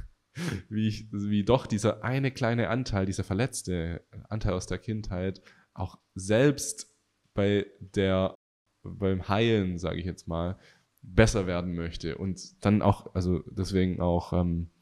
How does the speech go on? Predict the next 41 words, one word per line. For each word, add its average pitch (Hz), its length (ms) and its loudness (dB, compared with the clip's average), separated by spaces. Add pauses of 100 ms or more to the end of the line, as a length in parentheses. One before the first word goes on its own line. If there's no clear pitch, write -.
(580)
auch 90 280 6
ich 92 140 2
sehe 98 120 8
das 90 160 6
so 101 180 8
wichtig, 98 340 6
dass 92 180 4
man, 92 320 0
was 85 140 -4
du 98 100 -6
gesagt 90 340 -2
hast, 87 140 -4
auch 92 100 -4
in 98 80 0
die 98 80 -2
Kindheit 95 540 2
reinschaut, - 420 -8
dass - 140 -8
man 90 100 -6
sich 90 160 -6
auch 87 80 -4
die 92 140 -6
tieferen 110 480 0
Themen 95 260 0
anschaut, 92 380 -8
weil 92 160 -2 (520)
klar, 143 220 6
du 135 100 6
kannst 127 360 2
dir 117 40 0
natürlich 113 440 2
dir, 110 180 6
dich 113 180 -2
von 127 120 2
einer 113 260 2
Sucht 113 280 2
zur 107 100 2
nächsten 110 340 0
retten 90 400 0
irgendwie, 95 720 2 (400)
aber 98 600 2